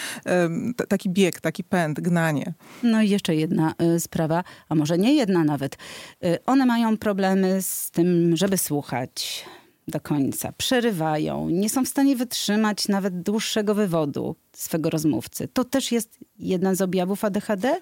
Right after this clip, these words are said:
Speaker 1: Dokładnie tak.
Speaker 2: I jeszcze akcja i reakcja, czyli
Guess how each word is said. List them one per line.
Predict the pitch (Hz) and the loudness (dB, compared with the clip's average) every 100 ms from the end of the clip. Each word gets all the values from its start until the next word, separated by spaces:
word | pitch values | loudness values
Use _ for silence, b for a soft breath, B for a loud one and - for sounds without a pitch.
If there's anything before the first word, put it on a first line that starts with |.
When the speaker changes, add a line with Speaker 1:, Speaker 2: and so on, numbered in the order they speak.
| - | -2
Speaker 1:
Dokładnie | 190 - 180 175 170 | -2 0 0 0 -4
tak. | 165 160 - _ - | -4 -8 -12 _ -4
Speaker 2:
I | 220 220 | 2 2
jeszcze | 214 - 214 196 - | 2 0 0 0 0
akcja | 226 - 233 | -4 -2 0
i | 208 | 0
reakcja, | 185 151 - - - 147 - - | 0 -2 -6 -8 -8 -8 -12 -2
czyli | 240 165 135 | 0 2 -2